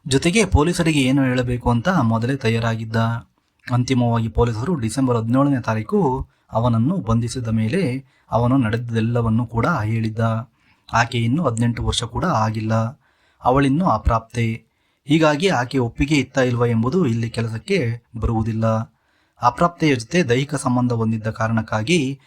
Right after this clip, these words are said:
ಅವನ ಮೇಲೆ ಅತ್ಯಾಚಾರದ ಕೇಸನ್ನ ದಾಖಲಿಸಲಾಯಿತು. ಜೊತೆಗೆ ಪೋಕ್ಸೋ ಕಾಯ್ದೆಯನ್ನು ಕೂಡ ಹೇರಿ ಜೈಲಿಗೆ ಕಳಿಸಲಾಯಿತು. ಇಪ್ಪತ್ತರಿಂದ ಇಪ್ಪತ್ತೆರಡು ವಯಸ್ಸಿನ ಹುಡುಗ ಪಿ ಯು ಸಿ ಓದುತ್ತಿದ್ದಂತಹ ಕೇವಲ ಹದಿನೇಳು ವರ್ಷದ ಹುಡುಗಿ ಮೇಲೆ ಹೀಗೆ ಮಾಡಿರುವುದನ್ನು ಕೇಳಿ ಅಕ್ಕಪಕ್ಕದ ಊರಿನವರು ಕೂಡ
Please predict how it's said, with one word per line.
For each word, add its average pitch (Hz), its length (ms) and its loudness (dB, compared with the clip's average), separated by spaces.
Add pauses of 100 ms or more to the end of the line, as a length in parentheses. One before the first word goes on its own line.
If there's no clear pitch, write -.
(160)
ಅವನ 123 240 2
ಮೇಲೆ 120 320 0
ಅತ್ಯಾಚಾರದ 117 560 -2
ಕೇಸನ್ನ 113 440 -2
ದಾಖಲಿಸಲಾಯಿತು. 113 1700 -4 (580)
ಜೊತೆಗೆ 147 280 2
ಪೋಕ್ಸೋ 147 360 0
ಕಾಯ್ದೆಯನ್ನು 120 500 0
ಕೂಡ 123 200 0
ಹೇರಿ 120 460 2
ಜೈಲಿಗೆ 120 460 0
ಕಳಿಸಲಾಯಿತು. 113 880 -2 (560)
ಇಪ್ಪತ್ತರಿಂದ 175 460 2
ಇಪ್ಪತ್ತೆರಡು 143 520 -2
ವಯಸ್ಸಿನ 127 320 0
ಹುಡುಗ 117 260 0
ಪಿ 139 240 0
ಯು 156 100 2
ಸಿ 151 120 -2
ಓದುತ್ತಿದ್ದಂತಹ 123 760 -2
ಕೇವಲ 156 420 0
ಹದಿನೇಳು 131 320 0
ವರ್ಷದ 120 220 -4
ಹುಡುಗಿ 117 320 -2
ಮೇಲೆ 113 280 0 (600)
ಹೀಗೆ 131 200 4
ಮಾಡಿರುವುದನ್ನು 120 640 2
ಕೇಳಿ 135 320 0
ಅಕ್ಕಪಕ್ಕದ 117 540 -6
ಊರಿನವರು 113 480 -2
ಕೂಡ - 200 -4